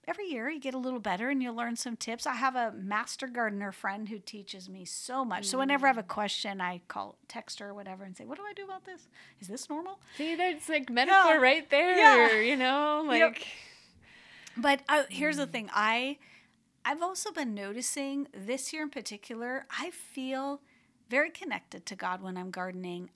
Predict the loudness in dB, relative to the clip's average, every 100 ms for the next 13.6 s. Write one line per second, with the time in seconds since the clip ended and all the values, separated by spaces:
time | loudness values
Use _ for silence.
0 | _ -4 -2 -2 -2 -4 -6 -4 -4 -4
1 | -8 -12 -14 -6 -6 -6 -8 -8 -6 -4
2 | -4 -4 -10 -10 -8 -8 -8 -12 -16 -14
3 | -12 -12 -14 -18 -16 -14 -12 -10 -10 -10
4 | -8 -4 -2 -4 -6 -14 -18 -20 -20 -20
5 | _ -12 -10 -12 -6 -4 -4 -8 -8 -6
6 | -6 -8 -8 -6 -6 -6 -6 -6 -6 -8
7 | -8 -10 -10 -10 -10 -8 -6 -4 -4 -8
8 | -10 -20 -20 -20 _ _ -10 -8 -8 -8
9 | -8 -10 -14 _ -14 -12 -8 -4 -2 -2
10 | -4 -8 -6 -4 -4 -6 -10 -4 -4 -4
11 | -8 -4 -4 -2 -2 -2 -2 2 2 4
12 | 2 2 2 -2 -2 -6 -6 -4 -2 -2
13 | -4 -6 -8 -6 -4